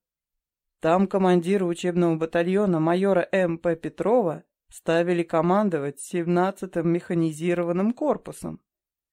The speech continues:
а преподавателя военной академии генерала Голубева назначили командующим десятой армией.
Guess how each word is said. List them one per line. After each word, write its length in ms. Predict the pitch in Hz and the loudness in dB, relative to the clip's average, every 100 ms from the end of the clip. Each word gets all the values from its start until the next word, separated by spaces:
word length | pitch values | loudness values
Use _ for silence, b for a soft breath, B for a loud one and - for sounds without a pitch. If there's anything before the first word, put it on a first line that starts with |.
| _ _ | _ _
а 120 | 165 | -4
преподавателя 840 | 170 170 165 165 170 185 180 170 165 | -2 -2 0 2 4 2 2 -2 0
военной 480 | 170 180 180 170 | 0 2 2 0
академии 640 | 160 180 175 214 247 175 151 | 0 -2 -2 -2 0 0 -2
генерала 560 | 147 170 180 180 170 | 0 2 2 2 2
Голубева 720 | 165 190 277 185 156 156 156 - _ _ _ - | 0 -2 0 -2 -4 -10 -12 -18 _ _ _ -2
назначили 640 | 170 156 160 165 160 196 | 0 2 2 0 0 -4
командующим 840 | 214 196 170 156 151 165 175 214 214 | -4 -2 0 -2 -2 -6 -6 -4 -4
десятой 500 | 208 - 170 - 208 | -6 -6 -6 -4 -2
армией. 520 | 294 247 185 160 185 | 0 2 0 -4 -8